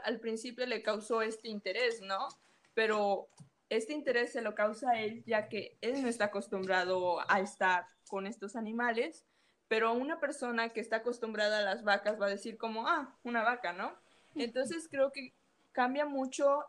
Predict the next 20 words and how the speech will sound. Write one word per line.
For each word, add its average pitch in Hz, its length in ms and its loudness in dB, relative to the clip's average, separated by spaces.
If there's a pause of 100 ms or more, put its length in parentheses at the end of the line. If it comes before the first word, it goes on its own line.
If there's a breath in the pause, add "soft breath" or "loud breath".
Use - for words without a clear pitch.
eh, 208 420 -4
ser 247 240 2
extraordinario 226 840 2
dependiendo 220 760 0
de 214 140 0
dónde 226 260 -2
estás, 208 540 -2
el 220 120 2
entorno 220 520 0
a, 240 240 -4 (180)
a 202 240 2
tu 196 80 2
alrededor, 190 720 -2 (360 soft breath)
las 196 240 0
personas, 220 800 -2
eh, 190 340 0
tu 214 60 2
estilo 214 380 -4
de 196 100 -4
vida, 233 440 -2